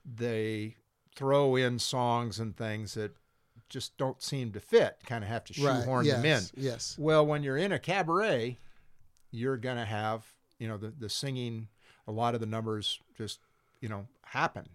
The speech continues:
Speaker 1: And we've got some pretty good dance numbers in this too. We've got, uh, about, I think about eight dancers, you know, and they,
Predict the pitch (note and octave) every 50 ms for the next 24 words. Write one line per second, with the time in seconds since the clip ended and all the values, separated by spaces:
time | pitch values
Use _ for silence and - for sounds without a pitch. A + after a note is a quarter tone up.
0 | A2+ D#3+ A2+ A2 A#2 B2+ C#3 C3 - F3 F3 E3+ - - D3+ B2 - - G3 G#3+
1 | F3+ F3 F#3 F3 D3+ D3 F3 F3+ G3 F#3+ - - C3+ A2 G2+ F#2 G2 F#2+ F2+ -
2 | G2+ F#2+ G2 F#2+ - - - - D3+ B2 - - A#2 A#2+ A2+ B2+ A2+ A2+ A2 _
3 | _ - - - - - - _ _ - - A2+ A2 A2 G#2+ G#2+ G2 G#2+ G#2 G#2
4 | G#2 _ _ _ _ _ _ _ _ _ - G2+ F#2+ A2+ A2+ - F#2 F#2+ F#2 -
5 | - - - B2 A#2 B2+ - - - - _ _ _ - - A2+ A2+ A#2 A#2 -
6 | - C#3 C#3 C#3 - - - - _ _ _ _ _ _ _ _ _ _ _ _
7 | _ - A2 G#2 G2+ G2 G2 G2 G2 G2